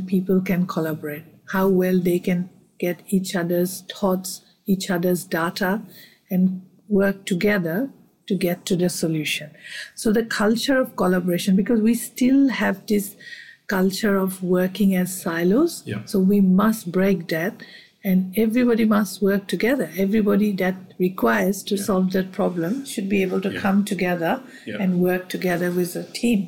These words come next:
Speaker 2: Yeah, you're talking about team leadership and bringing people together.
Speaker 1: Yeah,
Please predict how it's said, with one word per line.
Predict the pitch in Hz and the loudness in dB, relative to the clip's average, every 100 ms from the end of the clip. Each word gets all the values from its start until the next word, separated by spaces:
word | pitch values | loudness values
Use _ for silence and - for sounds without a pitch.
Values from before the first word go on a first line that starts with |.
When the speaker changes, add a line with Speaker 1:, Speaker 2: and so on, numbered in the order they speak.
| - - | -8 -4
Speaker 2:
Yeah, | 92 | -2
you're | 95 98 | -2 -4
talking | 98 - | -4 -6
about | 85 98 - | -8 -8 -4
team | 101 98 | 0 2
leadership | 104 98 - 98 90 | 2 0 0 -2 -4
and | 92 | -6
bringing | 107 101 92 | -2 -2 -2
people | 98 98 92 | -4 -4 -6
together. | 98 92 90 85 | -6 -4 -2 0
Speaker 1:
Yeah, | 277 240 | 0 0